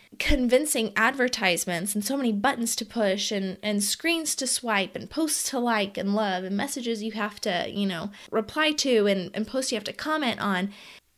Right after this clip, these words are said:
And so it's so easy to lose time and even your security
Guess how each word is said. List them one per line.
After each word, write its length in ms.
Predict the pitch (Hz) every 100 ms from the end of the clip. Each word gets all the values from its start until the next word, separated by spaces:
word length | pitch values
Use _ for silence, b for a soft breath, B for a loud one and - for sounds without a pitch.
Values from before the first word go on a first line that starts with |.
| _ -
And 100 | 240
so 100 | 254
it's 140 | -
so 280 | - 254 254 -
easy 500 | 220 208 202 175 202
to 520 | - 220 208 190 - - _ -
lose 360 | 208 233 247 -
time 680 | - 202 180 143 175 196 - _ _ _ -
and 400 | 220 208 202 202
even 280 | 214 226 269
your 140 | 254 240
security 840 | 247 240 220 208 196 190 196 202